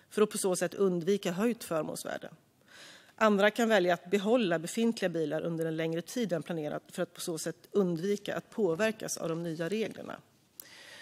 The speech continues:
Och jag vill upp-, poängtera att det krävs ju ett nyköp för att det ska bli andra regler. Annars gäller de gamla reglerna. Talman,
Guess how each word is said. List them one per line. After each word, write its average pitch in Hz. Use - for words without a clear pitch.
Och 190
jag 208
vill 202
upp-, -
poängtera 208
att 180
det 196
krävs 220
ju 156
ett 156
nyköp 180
för -
att 165
det 165
ska -
bli 196
andra 156
regler. -
Annars 165
gäller 147
de 147
gamla 156
reglerna. -
Talman, 214